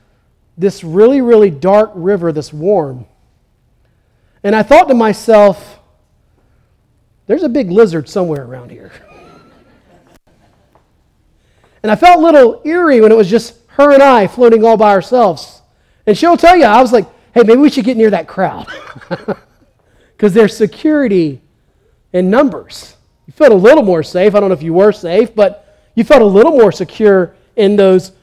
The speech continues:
numbers. And what God is doing here is he is telling us that he is gathering his people because when they're together, there's safety. There's safety in there. This is, you know,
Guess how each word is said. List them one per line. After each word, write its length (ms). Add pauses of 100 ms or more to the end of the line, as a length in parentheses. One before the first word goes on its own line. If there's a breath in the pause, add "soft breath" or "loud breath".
(120)
numbers. 640 (520)
And 160
what 460
God 560 (280)
is 160
doing 260
here 520 (180)
is 160
he 120
is 160
telling 440
us 360 (640)
that 160
he 200
is 180 (240)
gathering 460
his 200
people 600 (400)
because 320
when 200
they're 120
together, 560 (440)
there's 260
safety. 380 (1900)
There's 240
safety 460
in 120
there. 160
This 160
is, 120
you 100
know, 260